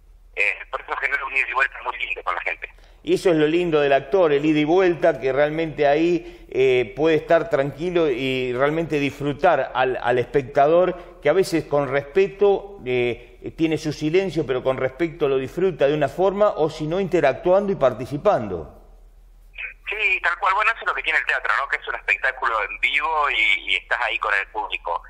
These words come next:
Speaker 1: Es un ida y vuelta constante con la gente. Y también eso tiene la comedia, donde vos estás viendo qué le está pasando a la gente en el momento. La gente, si la obra la está buscando, la gente se divierte, aplaude, se ríe.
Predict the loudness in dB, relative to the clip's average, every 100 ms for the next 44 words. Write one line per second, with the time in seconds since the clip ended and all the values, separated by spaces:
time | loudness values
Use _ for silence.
0 | -20 -12 -10 -6 -2 -2 -2 -8 -2 -2
1 | -2 -4 -6 -2 -2 -2 -6 -4 -4 -4
2 | -6 -6 -6 -8 _ -20 -20 -20 -20 -14
3 | -4 -2 -2 -4 -4 -4 -2 0 -2 0
4 | 0 0 -2 -2 -4 -6 -4 -4 -4 -6
5 | -6 -4 -2 -4 -6 -8 -8 -2 -4 -2
6 | -6 -4 -4 -4 -4 -6 -8 -10 -8 -8
7 | -12 -20 -10 -6 -2 -2 0 -2 -2 -4
8 | -8 -8 -6 -2 -2 -4 -8 -8 -10 -8
9 | -6 -6 -6 -6 -4 -2 -2 -4 -10 -8
10 | -6 -2 -2 -2 -6 -20